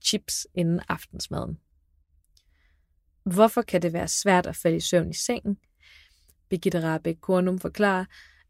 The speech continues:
at hvis man har lidt svært ved at falde til ro og er bange for at falde i søvn, så kan det være stressende at gå i seng, fordi man frygter at ligge vågen, og så sætter det gang i en ond cirkel, hvor stressen for ikke at kunne falde i søvn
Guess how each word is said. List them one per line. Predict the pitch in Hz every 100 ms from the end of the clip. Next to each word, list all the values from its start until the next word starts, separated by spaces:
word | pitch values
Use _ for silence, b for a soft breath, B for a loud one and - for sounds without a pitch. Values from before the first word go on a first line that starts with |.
| _
at | 208 202 -
hvis | 208
man | 220 220
har | 240 233
lidt | 240 -
svært | - 233 -
ved | 208
at | 196
falde | 196 180
til | - 202
ro | 226 226 -
og | 202
er |
bange | 196 - 175 196 233 247 240
for | 208
at | 190
falde | - 180 185
i |
søvn, | - 214 202 180 180
så | -
kan | 214
det | 208
være | 190
stressende | - - 180 - -
at | -
gå | -
i |
seng, | - - 247 233 b b b b
fordi | - 202 196
man | 185
frygter | 175 - 190 - 190 - _
at | -
ligge | - - 175
vågen, | 202 247 262 269 b b b b b _
og | 202
så | 220
sætter | - 196
det | 185 196
gang | 190 190 - _ -
i |
en | 220 -
ond | 233 214
cirkel, | - 208 190 190 208 202 -
hvor | 202
stressen | 190 - 208 226 - 196 190 - _ -
for | 196
ikke | - 226
at | -
kunne | 196
falde | 185 170
i |
søvn | 170 - 208 190 190